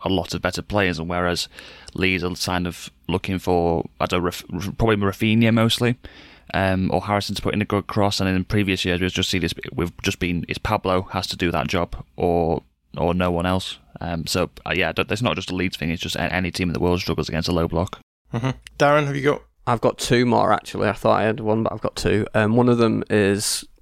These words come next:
Speaker 3: corners. That, that if, if you're able to, if you're a team that's got somebody who's able to deliver the ball very well, and you've got people who are able to attack the ball well and move well in the box, and I think Leeds are vulnerable to conceding goals there. And,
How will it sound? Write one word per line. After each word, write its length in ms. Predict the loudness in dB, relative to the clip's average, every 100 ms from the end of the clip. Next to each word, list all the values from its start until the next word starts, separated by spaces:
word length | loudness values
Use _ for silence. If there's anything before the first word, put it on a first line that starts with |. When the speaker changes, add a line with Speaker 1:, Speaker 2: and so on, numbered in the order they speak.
| -10 0
Speaker 3:
corners. 520 | 2 2 0 -4 -12 -20 _
That, 260 | -2 0 0 -2
that 180 | -2 0
if, 200 | -2 -4 -4
if 220 | 0 4
you're 120 | 6
able 280 | 6 4 -2
to, 340 | 2 4 4 2 -4 _
if 180 | -4 4
you're 140 | 4
a 40 | 4
team 280 | 4 2 2
that's 160 | 0
got 180 | -2 -2
somebody 340 | 0 0 2
who's 200 | 2 2
able 240 | 2 2 -2
to 120 | -4
deliver 380 | 2 2 2 0
the 100 | 0
ball 200 | 2 4
very 260 | 4 4
well, 380 | 4 4 2 0
and 120 | -4
you've 120 | -4 -4
got 160 | 2
people 280 | 2 2 2
who 80 | 2
are 60 |
able 180 | 2 0
to 120 | -2 -2
attack 260 | 0 -2
the 80 | -2
ball 200 | -2 0
well 160 | 0 0
and 100 | 2
move 240 | 2 2
well 140 | 0
in 100 | 0
the 80 | -2
box, 320 | 0 0 0
and 100 | -6
I 40 | -4
think 180 | -6 -2
Leeds 220 | -4 -2
are 60 |
vulnerable 400 | -2 0 0 -2
to 120 | -4 -4
conceding 640 | -4 -4 0 0 0 0
goals 360 | 0 0 -2
there. 300 | 0 0 0 -6 -12 -10 -2
And, 160 | 2